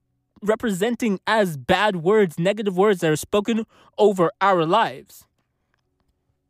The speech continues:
we have to realize that there's not just our mental room, there's other people's mental room, right?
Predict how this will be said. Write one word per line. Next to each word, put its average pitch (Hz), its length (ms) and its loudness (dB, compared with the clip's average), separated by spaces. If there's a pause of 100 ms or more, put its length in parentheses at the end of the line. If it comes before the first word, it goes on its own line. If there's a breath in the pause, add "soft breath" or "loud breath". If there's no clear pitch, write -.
(240)
we 220 220 0
have - 260 -4
to 233 100 -2
realize 175 960 -4 (880)
that 214 280 2
there's 196 320 -2
not 214 320 0 (100)
just 202 520 0
our 214 380 4
mental 190 420 -2
room, 180 260 -2
there's 175 300 0
other 240 320 0
people's 202 500 -2
mental 180 400 -2
room, 156 540 -2 (920)
right? 170 380 0